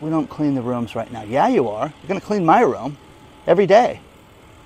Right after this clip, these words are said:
I want, I, oh, by the way, I want, I need nine pillows and fourteen towels and the little soaps. Guys, I get, I get two dozen of those when I go and travel 'cause I just lather and bathe. It's fun.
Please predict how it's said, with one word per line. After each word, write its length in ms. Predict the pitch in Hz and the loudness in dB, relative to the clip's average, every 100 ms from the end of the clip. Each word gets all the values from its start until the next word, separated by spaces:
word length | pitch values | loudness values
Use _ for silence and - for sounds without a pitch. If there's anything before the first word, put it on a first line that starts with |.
| - - | -20 -8
I 60 | 139 | 0
want, 180 | 160 156 | 2 4
I, 100 | 170 | 2
oh, 200 | 175 170 | 2 4
by 160 | 170 | 4
the 80 | 170 | 4
way, 120 | 156 | 4
I 40 | 139 | 4
want, 220 | 135 139 | 2 0
I 80 | 147 | -2
need 180 | 160 135 | -2 0
nine 320 | 127 131 160 | 2 2 0
pillows 720 | - 143 139 139 143 143 139 - | -2 0 2 4 4 2 0 -2
and 280 | 123 120 | -4 -4
fourteen 440 | - 143 - 147 123 | -2 -4 -2 -4 -2
towels 340 | 127 127 139 | -2 -2 -2
and 140 | 127 120 | -4 -2
the 20 | |
little 180 | 135 123 | -4 -6
soaps. 520 | - 143 190 - - - - - | 0 0 0 -4 -20 -20 -20 2
Guys, 200 | 160 147 | 4 4
I 100 | 143 | 2
get, 220 | 135 127 - | 0 -4 -4
I 80 | 135 | -4
get 160 | 135 - - | -4 -6 -16
two 140 | - 147 | -8 0
dozen 340 | 131 131 143 | 0 0 -2
of 80 | 135 | -2
those 260 | 139 143 - | -2 -2 -4
when 100 | 151 | -2
I 100 | 143 | 0
go 240 | 135 139 151 | 0 -2 -2
and 100 | 151 | -8
travel 400 | - 147 143 156 - - - - | 2 4 4 2 -2 -16 -14 -2
'cause 140 | 147 | -2
I 60 | 123 | 0
just 260 | 123 - | -6 -10
lather 440 | 120 123 127 131 120 | -6 0 2 0 -2
and 180 | 113 110 | -6 -6
bathe. 260 | 117 101 | -6 -8
It's 160 | 107 - | -14 -8
fun. 300 | 135 110 | -6 -6